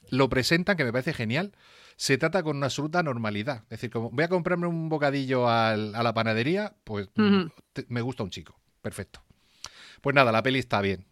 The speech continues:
Speaker 1: es entretenida. Hay gente que dice que la, la segunda parte de la película se le ha hecho un poquito larga, dura hora y media. Yo me estuve bastante entretenido. De hecho, tiene una sorpresa hacia el final que a mí me pareció chula, ¿no? El, el,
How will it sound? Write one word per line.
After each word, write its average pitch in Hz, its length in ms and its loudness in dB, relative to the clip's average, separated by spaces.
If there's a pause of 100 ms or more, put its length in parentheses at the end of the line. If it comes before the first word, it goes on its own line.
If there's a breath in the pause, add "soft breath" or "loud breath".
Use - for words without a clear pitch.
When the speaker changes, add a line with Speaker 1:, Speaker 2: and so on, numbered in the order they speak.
Speaker 1:
es 98 140 -10
entretenida. 113 720 -4
Hay 127 140 0
gente 143 260 -4
que 127 100 -2
dice 131 280 -4
que 113 160 -4
la, 101 320 0 (300)
la 113 120 -4
segunda 120 280 -2
parte 127 200 -2
de 117 40 -4
la 110 100 -2
película 113 300 -6
se - 80 -10
le 104 60 -6
ha - 20 -6
hecho 110 120 -12
un 101 80 -10
poquito 101 360 -10
larga, 110 240 -4
dura 131 180 -6
hora 95 140 -6
y 92 40 -6
media. 104 360 -6 (760 soft breath)
Yo 160 220 2
me 151 100 0
estuve 127 260 -4
bastante 120 340 -2
entretenido. 104 360 -4
De 107 80 0
hecho, 123 280 -4
tiene 127 220 -2
una 135 140 0
sorpresa 123 420 -2
hacia 120 120 -2
el 110 80 -4
final 117 240 -2
que 123 80 -4
a - 20 -2
mí 110 80 -2
me 117 160 -2
pareció 104 320 -4
chula, 98 340 -4
¿no? 123 200 -4
El, 92 320 -4
el, 92 320 -8